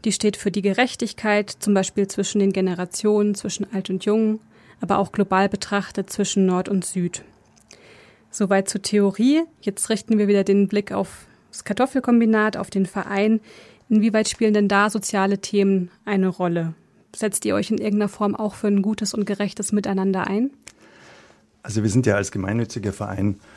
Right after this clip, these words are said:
Speaker 2: ähm, vor allem an unsere Satzungszwecke gebunden und die sind Naturschutz, Umweltschutz, Klimaschutz, ähm, und Bildung. Und, ähm, dabei ist natürlich, äh, gut, du hast es gesagt, also die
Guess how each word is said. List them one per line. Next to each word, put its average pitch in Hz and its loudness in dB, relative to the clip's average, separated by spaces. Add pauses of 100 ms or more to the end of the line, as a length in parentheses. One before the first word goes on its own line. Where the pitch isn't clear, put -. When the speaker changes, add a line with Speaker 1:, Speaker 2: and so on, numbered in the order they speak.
(380)
Speaker 2:
ähm, 92 -2
vor - -8
allem 101 -2
an 104 -4
unsere 101 -4
Satzungszwecke 98 -6
gebunden 110 -4
und 92 -6
die 98 -4
sind 92 -4
Naturschutz, 104 -8
Umweltschutz, 104 -4
Klimaschutz, 101 -6
ähm, 87 -4
und 82 -8
Bildung. 156 -2 (1040)
Und, 95 0
ähm, 87 0 (340)
dabei 92 0
ist 87 -2
natürlich, 92 -2 (240)
äh, 87 0 (160)
gut, 110 -2
du 87 -10
hast - -10
es 92 -10
gesagt, 95 0
also 85 -4
die 90 0